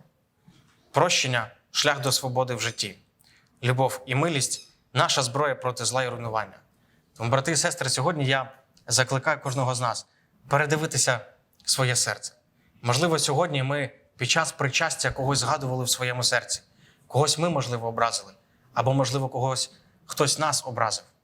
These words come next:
Давайте ми піднімемося на наші ноги,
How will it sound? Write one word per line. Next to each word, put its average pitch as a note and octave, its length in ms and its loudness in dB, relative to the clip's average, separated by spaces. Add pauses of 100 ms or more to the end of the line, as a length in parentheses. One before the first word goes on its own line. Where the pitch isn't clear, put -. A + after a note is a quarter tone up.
(520)
Давайте E3 300 2
ми C#3 240 0 (360)
піднімемося C#3 480 0
на C3 60 0
наші B2 200 -2
ноги, A#2 280 -2